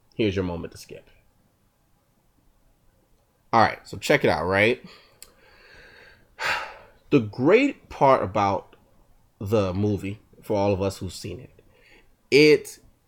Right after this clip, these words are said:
isn't just a great horror film where the black guy lives.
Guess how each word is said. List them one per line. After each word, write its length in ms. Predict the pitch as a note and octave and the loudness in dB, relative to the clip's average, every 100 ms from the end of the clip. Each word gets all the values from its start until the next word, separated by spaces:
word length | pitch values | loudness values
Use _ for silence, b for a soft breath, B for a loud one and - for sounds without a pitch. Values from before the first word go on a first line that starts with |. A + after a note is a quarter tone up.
| _ - | _ 4
isn't 320 | F#3+ G3+ D#3 | 6 6 0
just 480 | G2+ A2 B2+ A#2+ - | 0 -2 0 -2 -4
a 100 | A#2 | -8
great 400 | F2+ F#2 A2+ A#2 | -8 -8 -4 -4
horror 280 | A#2 A2+ A2 | -2 -2 -2
film 320 | - A2 G#2+ | -4 -6 -4
where 140 | G2+ G2 | -4 -6
the 100 | F#2 | -8
black 380 | G2+ A2 G#2 - | -8 -6 -6 -4
guy 180 | F#2 | -6
lives. 640 | F#2 F#2+ F#2+ B2 - - | -4 -4 -4 -6 -12 -20